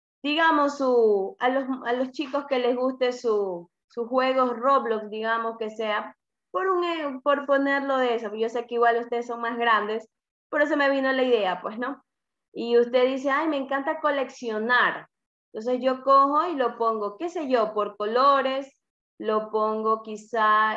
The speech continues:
este, por, eh, por la forma, o quizá por género, mm, muñecos, y luego las otras que son tipo muñequitas, porque también hay muñequitas que son del, de la misma, de los mismos juegos.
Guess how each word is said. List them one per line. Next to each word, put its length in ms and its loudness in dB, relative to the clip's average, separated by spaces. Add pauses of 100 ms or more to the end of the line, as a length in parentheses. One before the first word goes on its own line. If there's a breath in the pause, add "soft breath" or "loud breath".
este, 1000 -6 (260)
por, 260 4
eh, 520 0 (400)
por 180 2
la 320 2
forma, 360 0
o 260 -4
quizá 320 -4
por 160 0
género, 800 -4 (200)
mm, 400 -6
muñecos, 680 -2
y 100 -8
luego 240 0
las 200 0
otras 260 -4
que 120 -8
son 220 -8
tipo 300 -6
muñequitas, 600 -4
porque 220 -4
también 300 -4
hay 120 -6
muñequitas 580 -6
que 120 -8
son 240 -6
del, 300 -4
de 120 -6
la 140 -4
misma, 640 -6 (420)
de 80 0
los 140 2
mismos 320 -2
juegos. 500 0